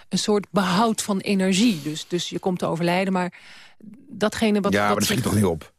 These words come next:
Speaker 1: Ik, ik, ik
Speaker 2: Ja, vind ik zo'n gelul.
Speaker 1: Ja, het is niet grijpbaar.
Speaker 2: Ja, maar reïncarnatie, nee, who cares?
Speaker 1: Nou,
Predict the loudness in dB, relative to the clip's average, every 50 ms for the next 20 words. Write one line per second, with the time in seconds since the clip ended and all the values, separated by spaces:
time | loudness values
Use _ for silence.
0 | _ -4 -4 -4 -4 -4 -6 -8 -8 -8 -10 -10 -10 -8 -6 -4 -2 0 0 0
1 | 0 0 2 2 2 2 0 -2 -4 -2 -2 -2 0 0 0 0 0 0 -2 -4
2 | -2 0 0 0 0 -2 -4 -4 -4 -4 -6 -8 -10 _ -2 0 0 2 2 0
3 | 0 0 0 0 0 0 0 0 2 2 0 0 -2 0 0 2 2 4 4 4
4 | 2 0 0 0 0 0 0 0 -4 -8 -12 -18 -14 -8 -6 -4 -4 -6